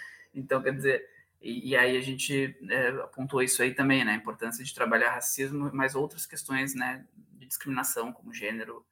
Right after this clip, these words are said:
ah, conjuntamente, que pode dar resultados mais robustos. E por fim, então, a gente identificou dois, duas formas, duas manifestações de, de racismo, né? Uma seria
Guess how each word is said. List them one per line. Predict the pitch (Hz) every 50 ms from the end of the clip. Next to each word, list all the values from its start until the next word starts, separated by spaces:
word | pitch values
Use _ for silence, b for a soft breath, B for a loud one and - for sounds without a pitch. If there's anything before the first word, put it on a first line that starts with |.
| _ _ _ _ _ _ _
ah, | 113 113 -
conjuntamente, | - - - 123 127 135 123 123 131 123 113 107 110 110 107 -
que | - -
pode | - 117 113 113 110 - 120 120 - - - _ _ _
dar | 92 - 92 90 113 117
resultados | 113 - 113 110 - 110 104 107 107 - -
mais | - 110 113 113 117 -
robustos. | - - 139 139 117 113 - - - - - b b b b b b b b -
E | 135
por | 139 - 143
fim, | - - - 151 160
então, | 160 - 156 151 156
a |
gente | 151 151 151 151 - - 170 175 - _ _ _ _ _ _ _ _ _ _ _ _ _ _ _ _ _ _
identificou | 156 139 135 135 131 - - - - 139 147 151
dois, | 147 147 160 170 170 170 - -
duas | 156 151 175 202 196 -
formas, | - - 170 160 147 143 123 123
duas | 143 165 180
manifestações | 175 185 175 170 - - 165 - 170 156 - 160 156 160 143
de, | - - -
de | - - - 143
racismo, | 131 139 139 - - - 135 131 117 - 104
né? | 104 107 107 - - _ _ _ _ _ _ _ _ _ _
Uma | - 113 135 147 156 147
seria | 147 - - 139 143 143 135